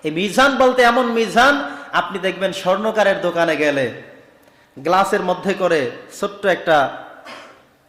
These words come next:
ওয়েটের ব্যবস্থাপনা তাদের কাছে আছে, মিজান আছে তাদের কাছে। এটার মধ্যে একটু স্বর্ণ টুকরা দিবে, আর আপনারা আরেক পাল্লায় তার ওয়েটের সেই পাল্লা দিবে, দিয়ে গ্লাস আটকিয়ে তারপর এটার হিসাবটা করবে, যাতে সামান্য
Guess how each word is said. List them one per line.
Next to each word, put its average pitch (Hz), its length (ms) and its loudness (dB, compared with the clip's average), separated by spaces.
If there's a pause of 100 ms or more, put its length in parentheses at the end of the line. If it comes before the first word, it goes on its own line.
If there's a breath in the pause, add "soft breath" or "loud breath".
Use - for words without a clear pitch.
ওয়েটের 180 340 2
ব্যবস্থাপনা 165 600 0
তাদের 151 240 2
কাছে 147 260 -2
আছে, 127 220 -4 (640)
মিজান 180 380 2
আছে 185 160 2
তাদের 170 280 0
কাছে। 139 300 -4 (760 soft breath)
এটার 220 260 4
মধ্যে 220 260 4
একটু 226 200 2
স্বর্ণ 208 300 0 (100)
টুকরা 220 240 2
দিবে, 233 300 2
আর 190 180 4
আপনারা 185 360 2
আরেক 185 160 2 (100)
পাল্লায় 185 280 4
তার 170 200 2
ওয়েটের 156 560 0
সেই 147 220 -2
পাল্লা 151 300 2
দিবে, 123 260 -4 (440 loud breath)
দিয়ে 190 160 0
গ্লাস 262 420 4
আটকিয়ে 226 300 2
তারপর 180 340 2
এটার 165 200 2
হিসাবটা 147 380 -4
করবে, 139 220 -4
যাতে 254 460 4 (300)
সামান্য 285 580 4